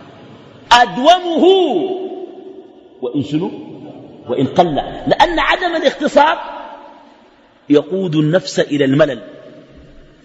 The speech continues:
عشان كده حتى قال لك لما تمشي كع-، الكعبة وتمشي الطوف، أنت بتمشي بأشواق شديدة جدا. بعدك عشان ما تعتاد، قال: "من أتى هذا البيت حاجا أو معتمرا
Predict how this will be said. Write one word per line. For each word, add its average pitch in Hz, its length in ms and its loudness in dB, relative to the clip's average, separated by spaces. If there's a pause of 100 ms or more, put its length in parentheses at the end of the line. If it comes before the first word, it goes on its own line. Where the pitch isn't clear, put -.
عشان 156 120 -2
كده - 160 -6
حتى - 260 -4
قال 151 140 2
لك 185 80 -2
لما 139 220 0
تمشي 151 280 -4
كع-، - 280 0
الكعبة 131 440 -4 (300)
وتمشي 156 300 -2
الطوف، 196 320 2 (280)
أنت 175 120 4
بتمشي 175 280 -2
بأشواق 156 440 2
شديدة 147 340 0
جدا. 131 340 0 (300)
بعدك 170 420 0
عشان 180 240 0
ما 208 100 2
تعتاد، 214 440 2 (500)
قال: 170 260 4
"من 147 160 -2
أتى 165 340 0
هذا 139 400 -2
البيت 135 340 0 (760)
حاجا 170 680 0
أو 147 120 2
معتمرا 143 640 -2